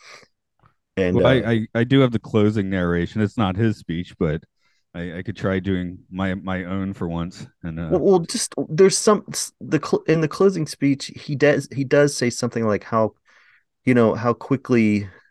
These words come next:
Speaker 1: we are to turn into just animals.
Speaker 2: Well, the, the, I'm just looking at the wiki page where Stockton wonders aloud if they were all destroyed without a bomb dropping.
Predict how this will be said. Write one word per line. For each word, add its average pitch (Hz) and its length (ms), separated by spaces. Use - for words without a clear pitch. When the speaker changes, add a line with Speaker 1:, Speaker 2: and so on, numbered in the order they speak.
Speaker 1:
we 110 260
are 101 280
to 92 160
turn 87 320
into 87 260
just - 360
animals. - 580
Speaker 2:
Well, 113 180
the, 120 160
the, 123 200
I'm 127 140
just 120 180
looking 101 160
at 92 40
the 90 60
wiki 92 280
page 87 280
where 85 120
Stockton 135 580
wonders 107 380
aloud 87 400
if 85 120
they 92 120
were 87 140
all 104 220
destroyed 90 640
without 85 360
a 87 60
bomb 82 420
dropping. 78 520